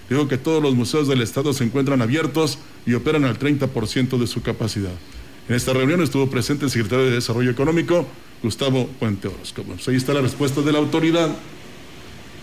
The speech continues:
que desde que comenzó esta emergencia sanitaria,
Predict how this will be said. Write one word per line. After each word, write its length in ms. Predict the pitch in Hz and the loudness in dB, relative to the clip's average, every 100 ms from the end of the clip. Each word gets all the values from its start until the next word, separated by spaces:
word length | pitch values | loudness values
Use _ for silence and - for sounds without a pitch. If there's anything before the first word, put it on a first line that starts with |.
| - | -2
que 100 | 135 | 2
desde 300 | 131 131 131 | 2 2 0
que 120 | 131 | 0
comenzó 680 | 131 131 135 131 190 165 160 - - - - - - - - - - - - - - - - | 0 2 2 2 2 2 0 -4 -16 -20 -20 -20 -20 -20 -20 -20 -20 -20 -20 -20 -20 -20 -6
esta 680 | 135 135 151 151 147 135 110 90 - - - - - - - - - | -2 0 0 0 2 2 0 -4 -14 -20 -20 -20 -20 -20 -20 -20 -6
emergencia 640 | 127 123 113 147 151 160 | 0 0 0 0 0 0
sanitaria, 540 | 135 151 147 147 113 | 0 0 2 0 0